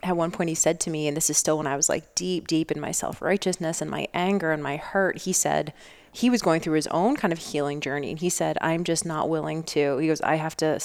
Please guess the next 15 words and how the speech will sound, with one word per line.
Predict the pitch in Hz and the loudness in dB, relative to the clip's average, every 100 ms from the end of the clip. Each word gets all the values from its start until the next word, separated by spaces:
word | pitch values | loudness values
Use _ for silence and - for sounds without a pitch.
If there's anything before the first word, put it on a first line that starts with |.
| - - | -6 -4
I | 156 | -2
have | |
to | 156 | -2
start | - 151 | -2 -2
forgiving | 156 147 147 | -2 -2 -2
myself." | 85 - - - - - - - | -2 0 0 -2 -10 -18 -14 2
And | 208 | 6
I | |
remember | 269 233 | 6 6
being | 233 | 4
so | - 233 | 2 0
fucking | - - 262 | -2 -4 2
angry | 220 302 233 - | 4 6 6 4
about | - 104 - | 2 2 4
that. | - - | 6 4